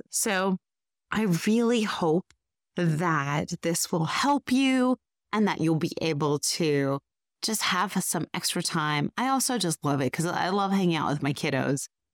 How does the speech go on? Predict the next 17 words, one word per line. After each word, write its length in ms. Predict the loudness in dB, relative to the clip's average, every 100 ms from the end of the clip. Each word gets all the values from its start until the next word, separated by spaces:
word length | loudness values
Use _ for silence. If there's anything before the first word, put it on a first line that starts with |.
| _ -2
and 200 | 0 2
just 160 | 0
going 240 | 0 2 2
through 160 | 2
their 160 | 2 0
things. 480 | 2 4 4 2 -2
It's 160 | -12 -8
actually 460 | -6 -4 0 2 4
really 240 | 4 0
fun. 280 | 0 0 2
You 140 | 4
get 100 | 2
to 100 | 0
see 220 | 0 2 2
what 240 | 2 -2
they 120 | -4
value 720 | -2 -2 0 2 2 4 2